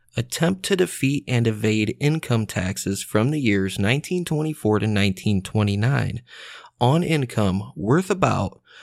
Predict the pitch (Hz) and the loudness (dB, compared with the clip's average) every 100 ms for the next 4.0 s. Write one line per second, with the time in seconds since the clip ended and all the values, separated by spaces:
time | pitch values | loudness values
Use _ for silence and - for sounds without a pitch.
0 | - - 101 113 156 180 190 - - 127 | -20 -8 2 4 4 0 -4 -8 0 2
1 | 139 135 - - _ _ 104 104 127 127 | 2 0 -6 -16 _ _ 0 4 4 4
2 | 127 107 107 107 104 101 113 127 101 90 | 2 2 2 4 2 2 2 0 -2 -4
3 | - 110 - - - - - - - - | -2 -2 -2 -6 -4 -2 0 0 -2 -8